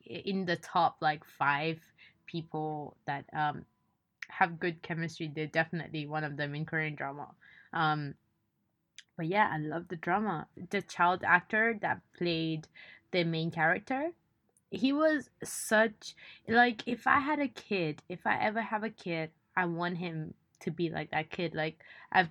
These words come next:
he was so nice and, like, no, <laughs> unfashionable too, I guess, with this, like, little, like,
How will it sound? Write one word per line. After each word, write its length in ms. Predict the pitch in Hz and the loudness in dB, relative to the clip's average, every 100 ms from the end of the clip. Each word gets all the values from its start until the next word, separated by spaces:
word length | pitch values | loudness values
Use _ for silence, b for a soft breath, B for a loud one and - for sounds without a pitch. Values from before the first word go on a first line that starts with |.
| - - | -2 -4
he 180 | 214 262 | 2 2
was 240 | 262 247 | 2 -2
so 840 | - - 226 226 233 233 233 220 - _ - | -6 -4 -2 2 2 2 2 -2 -6 _ -8
nice 840 | 165 160 160 175 208 202 160 151 - | -4 -2 2 4 4 2 -2 -4 -2
and, 240 | 170 165 B B B B - | 0 -2 B B B B -2
like, 440 | 208 220 214 - - | 2 0 -2 -14 0
no, 680 | 240 277 254 - 240 254 - | 4 6 6 4 0 0 -2
<laughs> 1040 | 247 - _ _ _ _ _ _ - _ | -4 -6 _ _ _ _ _ _ -20 _
unfashionable 800 | 214 277 294 262 247 254 214 196 | 8 8 8 6 6 0 2 0
too, 180 | 196 294 | 2 6
I 160 | 247 196 | 6 6
guess, 260 | 185 220 226 | 6 6 6
with 140 | 220 | 2
this, 160 | 214 214 | 2 4
like, 180 | 220 | 6
little, 400 | 220 220 226 226 | 6 4 4 6
like, 320 | 208 175 175 | 6 4 2